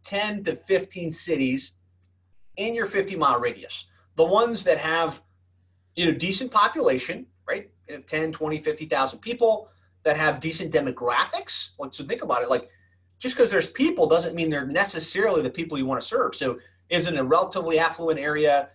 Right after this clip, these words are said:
Do they have the propensity to invest at the level you need them to invest in, uh, in your, in your plumbing and H V A C related services? And then with that in mind, you kinda pick your top ten to fifteen, you create unique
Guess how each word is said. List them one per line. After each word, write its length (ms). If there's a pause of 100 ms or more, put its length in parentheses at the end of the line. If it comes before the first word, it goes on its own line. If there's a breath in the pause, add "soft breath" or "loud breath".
(140)
Do 80
they 100
have 240
the 80
propensity 560
to 240
invest 460
at 80
the 80
level 320
you 120
need 200
them 140
to 140
invest 380
in, 280 (200 soft breath)
uh, 220
in 140
your, 400
in 100
your 220
plumbing 360
and 80
H 140
V 140
A 40
C 140
related 320
services? 720 (760)
And 180
then 360 (480)
with 180
that 160
in 60
mind, 240
you 80
kinda 220
pick 240
your 100
top 300
ten 160
to 40
fifteen, 380
you 100
create 300
unique 420